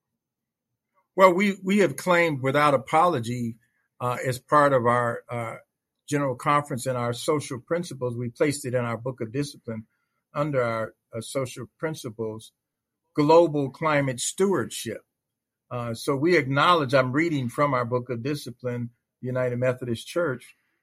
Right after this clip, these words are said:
we acknowledge the global impact of humanity's disregard for God's creation. Rampant industrialization and the corresponding increase in the use of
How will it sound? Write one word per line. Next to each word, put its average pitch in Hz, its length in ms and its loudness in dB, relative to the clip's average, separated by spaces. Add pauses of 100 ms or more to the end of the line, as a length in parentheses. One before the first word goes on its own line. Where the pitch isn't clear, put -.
we 160 180 2
acknowledge 156 460 0
the 147 80 -8
global 143 420 2
impact 147 500 0
of 127 80 -14
humanity's 143 720 -2
disregard 151 840 0
for 127 80 -6
God's 123 340 0
creation. 117 600 -8 (1080)
Rampant 185 640 2
industrialization 160 1400 0 (540)
and 110 80 -10
the 113 60 -8
corresponding 156 760 2
increase 160 520 -2
in 143 120 -8
the 117 80 -2
use 160 340 -4
of 120 160 -2